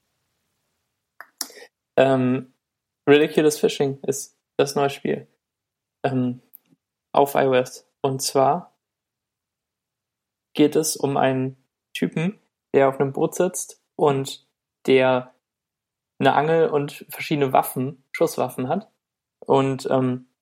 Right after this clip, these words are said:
der, der erste Teil des Spielablaufs ist, dass man mit, ähm, dem Ding, das vorne an der Angelschnur dran ist,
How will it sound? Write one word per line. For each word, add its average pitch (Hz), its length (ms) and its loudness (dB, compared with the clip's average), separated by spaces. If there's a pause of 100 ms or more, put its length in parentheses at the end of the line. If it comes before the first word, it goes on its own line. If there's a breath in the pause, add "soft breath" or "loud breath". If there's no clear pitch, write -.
(1080)
der, 135 480 4 (300)
der 143 100 6
erste 151 280 2
Teil 165 220 2
des 165 100 -6
Spielablaufs 175 680 -2
ist, - 500 -6
dass 135 240 0
man 131 380 -6 (140)
mit, 131 460 -10
ähm, 123 300 -12 (1300)
dem 135 240 2
Ding, 151 240 -2
das 139 240 2
vorne 147 340 2
an 135 140 2
der 131 120 4
Angelschnur 143 800 0
dran 131 300 0
ist, 175 340 -8